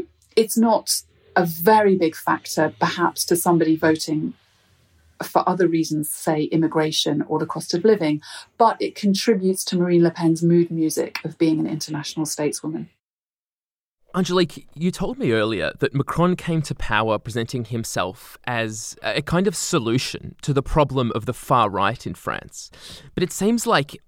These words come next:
Speaker 2: even if he can win on Sunday and then triumph again in the second round two weeks later, he hasn't managed to kill off the far right in France. Their ideas are spreading and they're getting closer to power each election cycle. In that way,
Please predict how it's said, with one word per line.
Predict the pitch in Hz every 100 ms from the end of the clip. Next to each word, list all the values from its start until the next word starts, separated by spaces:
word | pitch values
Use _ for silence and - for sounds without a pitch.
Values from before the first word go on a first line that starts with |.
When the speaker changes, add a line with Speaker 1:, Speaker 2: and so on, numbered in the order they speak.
| _
Speaker 2:
even | 165 175
if | 233 -
he | 190
can | 175
win | 135 139
on | 117 107
Sunday | - 110 113 117 - - -
and | 131
then | 123
triumph | - 143 135 127
again | 123 123 123 117
in | 107 113
the |
second | 113 - 127 135
round | 104 80 82 - -
two | - 147
weeks | 120 113 -
later, | 90 113 - - - _ - - - -
he | -
hasn't | 175 208 269 -
managed | 202 180 -
to | 151
kill | 147 - 131
off | 113 147 -
the | -
far | - 120 92
right | 87 58 -
in | 107
France. | - - 50 - - - - -
Their | 151
ideas | 147 156 160
are | 139
spreading | - - 135 135 120 -
and | 147
they're | 147
getting | 147 180 240
closer | - - 143 147 - 131
to | - 143
power | - - 110 90 64 -
each | 147 160 - -
election | 113 143 - 123
cycle. | - - - - - - - - - - _ -
In | 185
that | 196 -
way, | 143 95 85 -